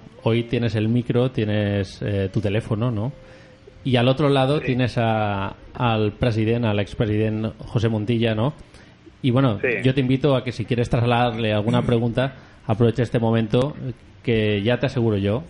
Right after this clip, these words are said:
Speaker 1: que el presidente, eh, está encantado de, de escucharte.
Speaker 2: Pues en principio me gustaría, me gustaría dar las gracias al, al Grupo Socialista, que han sido muchas las personas con las que me he reunido,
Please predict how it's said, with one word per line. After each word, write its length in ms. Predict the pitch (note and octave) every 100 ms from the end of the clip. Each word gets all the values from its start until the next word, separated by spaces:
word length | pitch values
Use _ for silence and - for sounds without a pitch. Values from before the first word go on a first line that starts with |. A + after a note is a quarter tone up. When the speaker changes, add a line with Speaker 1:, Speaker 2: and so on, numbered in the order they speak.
| - - - _ -
Speaker 1:
que 880 | C3+ G#2+ G#2 G2+ G2 G2 F#2+ F#2+ F#2 - -
el 120 | A#2+
presidente, 520 | G#2+ G#2+ G#2+ A2 B2 - - - - - - - -
eh, 540 | B2 A2 G#2 G2+ G2 - -
está 280 | - G#2+ -
encantado 560 | A2+ G#2+ G#2 G#2 G#2+ G#2
de, 420 | G2 F#2+ F#2 F2+ F2+ - - - -
de 140 | G2+
escucharte. 420 | F#2+ G2+ G2+ E2+ E2 - - - - - - - - - - - - -
Speaker 2:
Pues 160 | C3
en 100 | B2
principio 540 | A#2 B2 A#2+ C#3+ E3 E3+
me 100 | E3
gustaría, 760 | D3 - C#3+ D3 D3+ E3 D3+ A#2+
me 140 | B2+
gustaría 420 | A#2+ A#2+ B2 B2 C#3+
dar 160 | D#3+
las 160 | D3+ A#2+
gracias 460 | A#2+ C3+ - C#3 A#2
al, 460 | A#2+ A2 G#2+ G2+ F#2+ - - - - - -
al 260 | - G#2 G#2+
Grupo 300 | A2+ A2+ B2+
Socialista, 640 | A2+ A2 A#2+ A#2 A#2 C#3+
que 80 | C3+
han 100 | B2
sido 240 | - B2 A2+
muchas 260 | A#2 -
las 100 | A2+ -
personas 420 | G#2+ - A#2 A2
con 160 | - A2
las 120 | G2
que 120 | A#2+
me 100 | A2
he 40 |
reunido, 520 | G#2 G#2 G#2 A#2 C#3